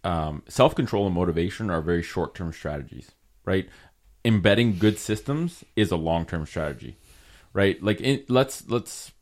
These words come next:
talk about goal and system in the context of, uh, getting stronger.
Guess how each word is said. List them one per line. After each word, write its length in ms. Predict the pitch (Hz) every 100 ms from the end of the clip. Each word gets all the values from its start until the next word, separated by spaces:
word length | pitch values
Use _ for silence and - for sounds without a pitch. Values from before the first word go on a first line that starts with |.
| -
talk 200 | 127 110
about 320 | 110 101 98
goal 280 | 104 107 110
and 120 | 98
system 360 | - 107 - 92
in 60 |
the 40 | 87
context 540 | - 95 92 85 -
of, 400 | 87 87 82 - -
uh, 300 | 87 85 80
getting 260 | 82 90 87
stronger. 400 | - 120 82